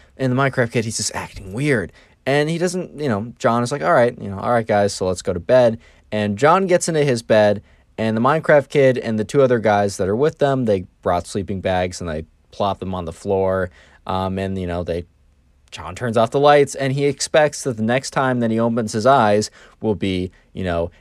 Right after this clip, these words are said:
at seven in the morning or at nine in the morning or whatever, and to, to go down and eat some breakfast. But that is not the case because, you know,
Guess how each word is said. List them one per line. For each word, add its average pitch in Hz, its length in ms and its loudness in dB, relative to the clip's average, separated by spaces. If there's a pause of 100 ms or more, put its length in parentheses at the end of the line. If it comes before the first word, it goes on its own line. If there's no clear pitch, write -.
(120)
at 98 120 -4
seven 117 440 0
in 143 80 0
the 156 80 -2
morning 147 560 2
or 90 200 2
at 85 120 -4
nine 104 320 -2
in 139 60 0
the 143 60 -2
morning 147 340 0
or 113 100 0
whatever, 110 460 2
and 95 160 -6
to, 92 80 -10 (220)
to 104 100 -8
go 101 240 2
down 120 240 2
and 120 80 0
eat 117 120 -2
some 127 140 -6
breakfast. 110 540 -2
But 90 100 -4
that 127 180 2
is 151 160 -8
not 135 260 -6
the 131 60 -10
case - 480 -10 (320)
because, 107 520 0
you 104 80 -4
know, 90 280 -2